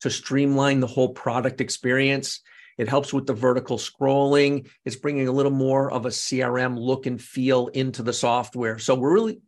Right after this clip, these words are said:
super excited about that. Um, people, um, grabbing onto that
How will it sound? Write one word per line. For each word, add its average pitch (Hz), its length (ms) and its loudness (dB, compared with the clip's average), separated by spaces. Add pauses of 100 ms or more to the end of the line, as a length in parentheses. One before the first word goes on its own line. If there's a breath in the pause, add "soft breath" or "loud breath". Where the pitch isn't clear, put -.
(160)
super 240 500 0
excited 143 480 -2
about 120 340 -4
that. 135 380 0 (480 loud breath)
Um, 123 340 -4 (200)
people, 139 520 0
um, 120 320 0 (120)
grabbing 135 420 2
onto 131 280 0
that 127 380 0